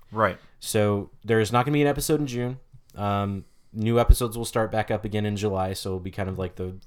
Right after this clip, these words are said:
Speaker 2: the second year of the podcast. Uh, it's kinda weird, uh, the way that I've done the seasons. I'm gonna have to go back and probably restructure that. Um,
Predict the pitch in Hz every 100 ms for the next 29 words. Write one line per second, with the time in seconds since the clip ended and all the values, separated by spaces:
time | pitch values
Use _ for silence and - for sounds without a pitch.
0 | - - 95 90 - - 92 95 76 90
1 | 95 95 90 87 90 90 90 87 90 85
2 | - - - - - - 101 107 - 185
3 | 175 160 160 156 - - 123 120 110 117
4 | 120 117 113 - - 104 101 101 - 107
5 | 104 95 - 107 107 110 104 101 101 98
6 | 98 95 95 101 92 92 - 95 95 98
7 | 92 92 - 90 - 98 92 95 92 -
8 | - - - _ - 95 95 92 92